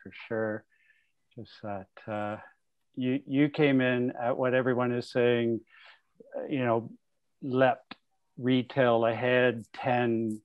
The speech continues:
fifteen years, but you didn't know that.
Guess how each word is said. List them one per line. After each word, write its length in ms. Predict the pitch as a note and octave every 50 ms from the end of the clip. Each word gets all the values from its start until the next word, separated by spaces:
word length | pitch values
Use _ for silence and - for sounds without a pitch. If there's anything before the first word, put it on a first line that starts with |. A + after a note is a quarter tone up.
| _ _
fifteen 760 | - C#3+ A#2+ - - - - - D3 C3+ B2+ B2 A#2+ A#2 A2+
years, 640 | A2+ B2 C3+ C3+ B2 A#2 A2+ A2+ A#2+ A#2 - - _ _ _ _ _ _ _ _ _ _ _
but 280 | A#2+ A#2 A2+ - - _ _ _ _ _ _ _ _
you 140 | A2+ A#2+ C3
didn't 160 | A#2+ A#2+ A#2
know 180 | A2+ A2 G#2 F2+
that. 160 | G#2 B2 -